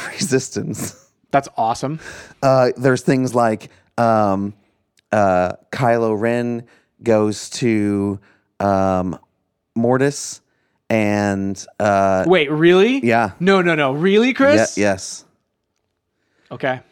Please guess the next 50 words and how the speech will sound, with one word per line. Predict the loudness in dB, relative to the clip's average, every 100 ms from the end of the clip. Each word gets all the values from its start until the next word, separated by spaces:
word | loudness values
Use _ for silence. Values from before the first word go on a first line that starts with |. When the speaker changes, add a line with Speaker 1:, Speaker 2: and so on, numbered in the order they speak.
| _
Speaker 1:
And | 0 2 2 -2 -6 -6
crazy | 0 0 0
things | -2 -2 0
happen. | 0 0 -2 -6 -12 _ _
Uh, | 2 2
he, | 0 -6 -6
Speaker 2:
I | -4
Speaker 1:
he | 0
Speaker 2:
mean, | 2
Mortis | 4 4 2 0
is, | -4 -4
is | -2 0
a | 2
wild | 4 6 4
place, | 2 0 0 -4
so, | -2 0
like, | 2 2 0 0
Speaker 1:
Yeah. | 0
Speaker 2:
you | 2
know. | -2 -6 -14 -10 0
Speaker 1:
Uh, | 4 4 2 0
there, | 0 2 0 -2
they | 0 2
have, | 2 -2 -8 -16 _ 0
Speaker 2:
I | 2
Speaker 1:
he |
Speaker 2:
watched | 4 4
Speaker 1:
has | 2
Speaker 2:
those | 0
episodes | 0 -2 -4 -4
just | -4 -4
the | 2 2
other | 2
week. | 2 0 -2 -4
<laughs> |
Speaker 1:
th-, | 0 2
there's | 2 2
a | 2
reason. | 2 2 0 -2 -2
Uh, | -2 -2
so | 0 0
the, | 2 0
the | 0 -2
planets | 0 0 -2 -4
he, | -4 -2
Kylo | 0 2 2
Ren | 0 0
has, | -2 -4 -4
um, | 0 0 0 -4 -12 _ _ _ -14
started, | -4 2 2 2 -2